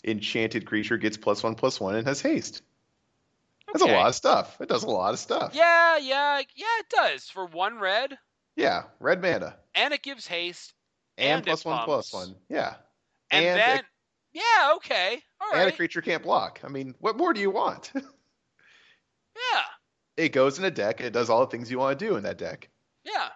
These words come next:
Speaker 2: all right.
Speaker 1: Yeah.
Speaker 2: All right, I'm, I'm, I'm, I'm on board.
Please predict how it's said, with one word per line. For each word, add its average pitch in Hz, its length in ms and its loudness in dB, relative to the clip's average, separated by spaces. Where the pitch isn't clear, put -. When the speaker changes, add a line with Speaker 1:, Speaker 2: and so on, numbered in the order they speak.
Speaker 2:
all 349 80 0
right. 330 220 -2
Speaker 1:
Yeah. - 120 0
Speaker 2:
All 294 80 0
right, 233 200 -2
I'm, 226 160 -4
I'm, 135 180 -10
I'm, 151 220 -8
I'm 165 140 -6
on 214 160 -6
board. 220 280 -8